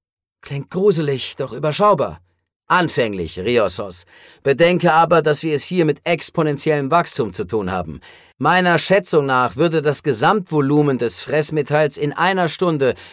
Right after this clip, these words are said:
bereits hundertzwanzigtausend Kubikmeter betragen, was ungefähr jenem einer Maharani-Korvette gleichkommt.“ Korvetten waren Kugelraumer mit sechzig Metern Durchmesser,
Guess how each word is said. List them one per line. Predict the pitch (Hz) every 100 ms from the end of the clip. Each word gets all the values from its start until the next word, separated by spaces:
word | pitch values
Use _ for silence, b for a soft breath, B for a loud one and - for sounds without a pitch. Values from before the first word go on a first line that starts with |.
| B
bereits | 147 151 151 - 170
hundertzwanzigtausend | 214 202 160 - 156 147 - - - 160 143 139
Kubikmeter | - 127 180 175 104 90 82
betragen, | 87 107 101 85 78 B B B
was | 147 160 151
ungefähr | - 208 196 180 196 185
jenem | 127 165 196 196 185
einer | 170 170 160
Maharani-Korvette | 160 160 160 151 190 175 123 - 139 110 131 113
gleichkommt.“ | - 127 107 - 107 87 - _ _ _ _ _ _ _ _ _ - B B
Korvetten | 160 151 202 170 135
waren | 139 139 -
Kugelraumer | - 202 165 131 113 139 160 151
mit | 135
sechzig | 147 160 165 - 147 147
Metern | 139 131 127
Durchmesser, | 160 143 - 104 110 104